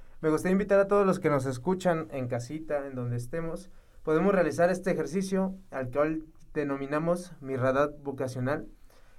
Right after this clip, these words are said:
El material lo podemos encontrar en nuestras redes sociales, en Facebook, en Instagram. Estamos como Pastoral Josefina S L P.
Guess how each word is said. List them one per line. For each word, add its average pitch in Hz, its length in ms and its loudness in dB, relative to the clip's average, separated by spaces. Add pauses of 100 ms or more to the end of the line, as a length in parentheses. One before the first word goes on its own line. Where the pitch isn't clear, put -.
(200)
El 156 100 0
material 165 300 6
lo 196 100 6
podemos 196 300 4
encontrar 175 420 6
en 185 80 4
nuestras 143 300 0
redes 170 180 6
sociales, 170 520 2
en 139 120 -6
Facebook, 160 520 -2
en 139 100 -4
Instagram. 151 480 -4 (340)
Estamos 151 340 0
como 143 220 0
Pastoral 139 500 2
Josefina 151 600 -4 (260)
S 139 220 -6
L 143 160 -2
P. 202 280 -2